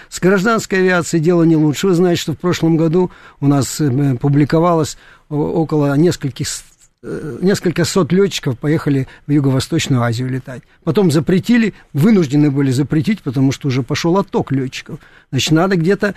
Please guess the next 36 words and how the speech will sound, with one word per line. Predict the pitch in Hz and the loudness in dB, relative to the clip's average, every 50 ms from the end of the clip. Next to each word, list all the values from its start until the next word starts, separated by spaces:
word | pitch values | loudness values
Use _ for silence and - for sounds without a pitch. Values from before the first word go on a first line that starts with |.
| - - _ | -10 -16 _
своих | - - 180 202 226 262 254 185 - | -6 -2 2 2 2 2 2 0 0
воспитывать. | 202 - - - - 170 127 - 139 123 - - - _ | -2 -2 -2 -2 -2 -2 -2 -2 -4 -8 -8 -12 -10 _
А | - 160 165 | -2 -2 0
как | - 202 170 123 | 0 0 -2 -2
их | - - | -4 -4
воспитывать? | 175 175 165 - - 170 156 127 | -4 -4 -4 -2 -4 -4 -4 -2
Правильно | - 160 156 156 165 180 190 | -2 0 0 2 2 2 2
говорит | 185 196 202 208 196 175 - | 2 2 2 2 0 -2 -2
коллега. | - 185 180 180 175 160 160 156 - _ _ _ _ - | -2 0 0 0 0 -2 -4 -8 -12 _ _ _ _ 0
Нужно | 147 165 156 143 196 196 | 2 2 4 4 2 2
воспитывать | 196 170 - - - 180 - 175 160 - | 2 0 -2 -4 -4 -2 -2 -2 -2 0
всеми | - 190 196 202 | 0 0 0 0
с-, | 190 - - 151 151 - | 0 -2 -2 -2 -2 -2
способами, | - - - - 185 185 - 180 180 202 180 | -4 -8 -6 -4 -4 -4 -2 -2 -2 -2 -2
в | - | 0
том | - 180 180 190 | 0 0 -2 0
числе | 170 - - 147 156 170 185 165 147 | -2 -2 -2 0 0 2 2 2 0
и, | 131 - - - - - - _ - | 0 -4 -8 -16 -20 -20 -20 _ -8
э, | 135 | -6
средствами | 117 - - 160 165 180 - - - 151 147 | -4 -2 0 2 2 2 0 2 2 2 4
массовой | 156 165 - - 170 156 | 4 2 0 2 2 2
информации, | 151 - - 143 131 123 139 147 160 151 - - 160 151 156 | 2 2 2 0 -2 0 0 0 0 -2 -2 0 0 2 2
и | 143 | 2
фильмами, | - - 180 185 180 170 165 160 160 160 156 | 2 2 2 4 4 4 4 4 4 4 4
и | 151 143 | 2 2
книгами, | - 143 175 190 185 160 165 156 147 | 2 2 2 2 4 4 4 4 4
и | 147 | 2
так | - 156 151 151 | 2 0 0 0
далее. | 143 139 135 131 135 135 - - - _ | 0 0 0 -2 -4 -6 -10 -14 -10 _
Я | - 202 208 | -2 0 0
вот, | 196 170 | 0 0
например, | 135 170 147 170 165 185 196 185 170 | 0 -2 0 0 0 2 2 2 2
возглавлял | 156 156 131 143 160 160 165 185 196 190 175 - - - - - | 0 0 0 0 0 2 2 2 0 0 -2 -6 -12 -20 -6 -2
до | 139 156 | 2 4
недавнего | 160 170 151 156 175 180 175 165 165 160 | 4 4 4 4 2 2 2 2 2 2
времени, | 156 170 175 175 175 165 156 | 2 2 2 4 4 2 2